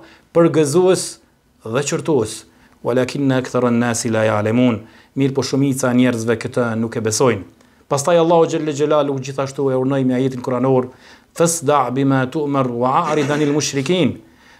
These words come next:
Dhe prediko atë të cilën ti je e urdhëruar për të.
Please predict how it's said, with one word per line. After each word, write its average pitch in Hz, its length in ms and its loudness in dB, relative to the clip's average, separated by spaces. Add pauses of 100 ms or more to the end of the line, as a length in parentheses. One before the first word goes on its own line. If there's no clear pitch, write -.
Dhe 135 300 2
prediko 151 640 2
atë 175 320 0
të 170 160 -2
cilën 165 380 -4
ti 180 140 -2 (160)
je 160 100 4 (100)
e - 20 0
urdhëruar 147 600 2
për 123 180 -4
të. 143 100 4